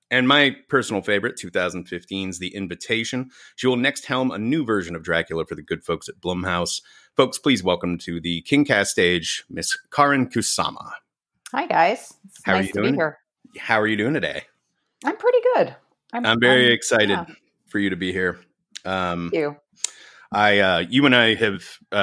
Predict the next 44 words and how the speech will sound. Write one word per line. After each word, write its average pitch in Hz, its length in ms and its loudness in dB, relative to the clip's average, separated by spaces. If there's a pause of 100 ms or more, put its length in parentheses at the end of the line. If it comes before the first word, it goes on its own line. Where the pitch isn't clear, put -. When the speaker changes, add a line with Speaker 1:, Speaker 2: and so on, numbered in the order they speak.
(200)
Speaker 1:
I, 104 240 4
I've 110 80 0
never, 101 560 2
uh, 87 260 -2
had 101 140 2
the 90 80 -6
pleasure 92 260 4
of 87 80 2
interviewing 87 460 2
you 80 140 -2
or 78 80 -2
anything, 76 300 -4
but 78 180 -2
I 85 140 4
am 80 180 -2
a 73 160 -6 (360)
huge 107 360 2
raving 85 480 2
fan - 260 -6
of 76 80 -10
The 71 100 -8
Invitation. - 760 -10
So 80 420 2
Speaker 2:
Oh, 311 160 -2
Speaker 1:
this 92 140 2
is, 85 160 -8
Speaker 2:
thanks. - 140 -20 (100)
Speaker 1:
this 139 200 4
is 95 120 -4
a 90 40 -4
special - 360 -8
treat - 320 -12
for - 120 -18
me. - 300 -14 (380)
Now, 143 400 2 (160)
uh, 131 280 4
we'll 160 120 2
get 175 200 0
to 139 120 0
the 113 340 -2 (240)
adaptation 110 640 2
you 87 120 -4
chose 90 320 -2
in 85 260 -8